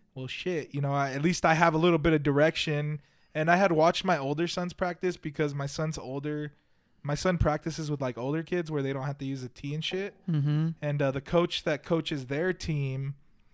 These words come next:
Speaker 1: is the softball coach for the high school. So he, he knows what he's fucking doing.
Speaker 2: Yeah, so you just
Speaker 1: So
Speaker 2: kinda did that
Speaker 1: once I
Speaker 2: shit?
Speaker 1: saw his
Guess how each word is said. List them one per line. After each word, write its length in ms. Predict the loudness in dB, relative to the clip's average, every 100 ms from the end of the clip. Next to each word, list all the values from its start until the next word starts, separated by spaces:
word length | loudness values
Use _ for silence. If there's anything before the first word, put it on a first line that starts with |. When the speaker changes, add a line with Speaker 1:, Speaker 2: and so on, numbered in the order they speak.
| _ _
Speaker 1:
is 200 | -6 -4
the 80 | -4
softball 480 | 0 0 0 0 0
coach 260 | 0 -2 -2
for 100 | -4
the 120 | -6
high 220 | -6 -6
school. 480 | -8 -8 -8 -8 -12 _ _ _ _
So 480 | -8 -4 -4 -6 -10 _ -8
he, 100 | -6
he 300 | -4 2 6
knows 180 | 6 6
what 120 | 2
he's 120 | 2
fucking 360 | 2 2 0 2
doing. 460 | 2 2 -2 -8 -12
Speaker 2:
Yeah, 320 | -4 2 2 2
so 140 | 2
you 60 | 2
just 120 | 6
Speaker 1:
So 80 | 6
Speaker 2:
kinda 160 | 6
did 180 | 6 6
that 60 | 6
Speaker 1:
once 140 | 8
I 80 | 8
Speaker 2:
shit? 100 | 8
Speaker 1:
saw 200 | 8 8
his 420 | 6 2 2 -6